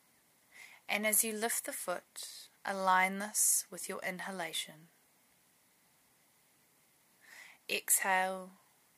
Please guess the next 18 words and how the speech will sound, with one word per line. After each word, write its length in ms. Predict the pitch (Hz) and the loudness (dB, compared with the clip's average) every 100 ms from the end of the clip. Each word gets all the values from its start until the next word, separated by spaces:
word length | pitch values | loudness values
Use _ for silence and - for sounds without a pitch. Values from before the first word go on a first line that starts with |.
| - | -6
to 140 | - | -6
place 360 | - 175 185 - | -4 -2 2 2
the 100 | 208 | 0
foot 280 | - - - | -6 -6 -4
down, 500 | 175 160 156 160 165 - _ _ _ _ _ _ _ | -4 -4 -6 -12 -18 -20 _ _ _ _ _ _ _
heel 360 | - - 170 196 | -16 -8 -6 -6
first, 840 | - 190 175 170 165 - - - - _ _ _ _ _ | -4 0 2 0 -2 -2 -2 -6 -16 _ _ _ _ _
arch 580 | 180 165 160 - - - - _ _ - | 2 2 -2 -10 -14 -14 -18 _ _ -12
and 200 | 170 175 | -10 -8
toes. 640 | - - - - - - - _ _ - _ _ 262 _ - _ _ _ _ _ _ _ _ - - - - - | -6 -8 -10 -14 -14 -14 -20 _ _ -20 _ _ _ _ -20 _ _ _ _ _ _ _ _ -14 -14 -18 -20 -8
Lifting 380 | 190 - 190 185 | -6 -4 -4 0
the 80 | 190 | 6
right 300 | 196 196 - | 10 10 8
foot 240 | - - - | -2 -8 -8
now, 420 | 170 160 156 175 - _ _ _ _ _ _ - - - - | -10 -10 -10 -14 -16 _ _ _ _ _ _ -20 -20 -20 -8
inhaling 880 | 185 190 185 196 190 190 185 185 185 - _ _ _ _ _ _ _ _ _ | -4 -2 0 2 0 0 -4 -6 -14 -18 _ _ _ _ _ _ _ _ _
and 200 | 180 180 | -6 -6
exhaling 680 | - - - - 160 156 165 | -8 -4 -2 -2 -6 -10 -18